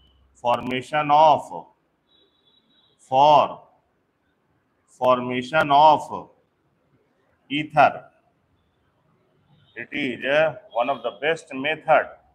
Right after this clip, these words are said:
for formation of, uh, ether। Formation of, uh, ether। Full stop।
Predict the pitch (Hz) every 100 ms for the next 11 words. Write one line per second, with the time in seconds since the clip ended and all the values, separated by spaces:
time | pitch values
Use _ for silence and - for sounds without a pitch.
0 | _ _ _ _ _ _ - 135 143 -
1 | 131 117 123 123 151 147 143 120 - 143
2 | 180 - - _ _ _ _ 143 147 151
3 | 127 - - _ _ _ _ _ _ _
4 | _ _ _ _ - 120 120 123 151 143
5 | 131 147 165 175 196 - _ _ _ -
6 | - - - 143 151 165 147 90 - -
7 | _ _ 143 147 - 131 -